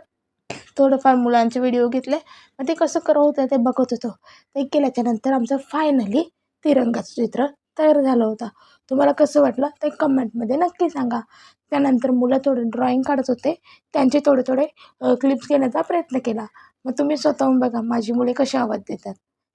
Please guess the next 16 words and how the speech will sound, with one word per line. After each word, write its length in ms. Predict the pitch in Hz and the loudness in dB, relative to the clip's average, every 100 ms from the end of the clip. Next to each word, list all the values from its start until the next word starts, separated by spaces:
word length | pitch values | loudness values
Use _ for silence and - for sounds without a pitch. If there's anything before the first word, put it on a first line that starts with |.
| - | -6
त्यांचे 280 | 247 269 | -4 -2
चित्र 340 | 285 294 - 262 | -4 -4 0 0
बघा. 260 | 233 214 196 _ _ _ _ - - - - - _ _ - | -2 -8 -10 _ _ _ _ -20 -20 -20 -20 -20 _ _ 2
कॉम्पिटिशन 640 | 254 240 240 254 - 302 | 6 8 8 4 4 4
अचानक 480 | 269 240 262 277 294 | 6 6 6 4 6
ठेवल्यामुळे 460 | 302 277 262 254 262 | 8 10 10 8 6
मुलांना 420 | 277 240 226 233 | 6 6 8 8
कोणताही 680 | 254 262 233 220 247 247 262 | 8 8 8 6 6 6 6
म्हणजे, 340 | 262 254 247 - | 6 6 6 6
अ, 140 | 226 220 | 4 4
कसं 340 | 214 240 254 | 8 8 8
काढलं 400 | 247 240 220 220 | 6 6 8 6
पाहिजे, 400 | 220 226 208 220 | 10 8 10 4
कसं 280 | 214 233 247 | 4 4 6
झालं 300 | 240 247 220 | 6 6 6
पाहिजे 260 | 214 214 | 4 0